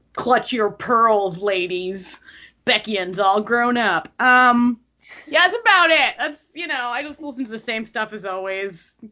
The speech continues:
Sunmi, Wassa, you know, the huge. What about you, guy? You're always up on the K-pop.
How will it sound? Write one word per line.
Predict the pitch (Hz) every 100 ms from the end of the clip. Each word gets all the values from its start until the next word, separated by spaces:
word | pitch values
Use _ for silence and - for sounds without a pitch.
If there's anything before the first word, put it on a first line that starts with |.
| _
Sunmi, | - 190 190 196 190 196 190 - _
Wassa, | 180 175 175 180 175 170 165
you | 233
know, | 170 - 165 - _ _ _ _
the | 220
huge. | 196 165 165 170 170 165 - -
What | 277
about | 294 285
you, | 302 320 320 247 220 254
guy? | 233 208 208 226
You're | 247 320 311
always | 262 226 220
up | 202
on | 214 196
the |
K-pop. | 185 208 185 180 180 180 -